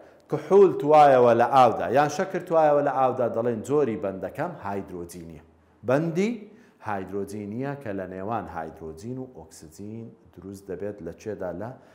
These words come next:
گەردەکانی ئاو و کحول یان ئاو و شەکر. باشە. ئایا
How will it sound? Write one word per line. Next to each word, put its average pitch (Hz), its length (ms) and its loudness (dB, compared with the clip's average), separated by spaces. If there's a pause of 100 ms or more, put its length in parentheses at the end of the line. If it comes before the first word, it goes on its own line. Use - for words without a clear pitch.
(280)
گەردەکانی 87 640 -16 (120)
ئاو 113 280 -4
و 143 120 -8
کحول 147 300 -14
یان 85 160 -10 (160)
ئاو 80 220 -14
و 143 60 -16 (180)
شەکر. - 260 -20 (160)
باشە. 127 320 -6 (680)
ئایا 165 320 8